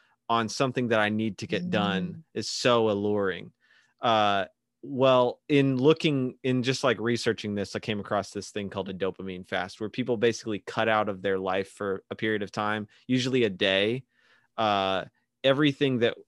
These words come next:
Speaker 1: everything that would, e-, every kind of cheap way of stimulating yourself.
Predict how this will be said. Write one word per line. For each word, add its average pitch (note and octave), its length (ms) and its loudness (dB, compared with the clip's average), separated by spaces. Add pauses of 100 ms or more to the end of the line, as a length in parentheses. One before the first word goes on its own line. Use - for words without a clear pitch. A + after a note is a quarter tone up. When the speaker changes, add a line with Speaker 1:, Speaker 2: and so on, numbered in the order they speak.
(100)
Speaker 1:
everything C#3+ 440 0
that B2 180 0 (420)
would, A#2+ 280 0 (800)
e-, C#3+ 60 2 (100)
every E3+ 300 4
kind F3 200 0
of A#2+ 120 0
cheap - 480 -2
way B2 160 6
of G#2+ 80 2
stimulating G2 560 -4
yourself. - 480 -12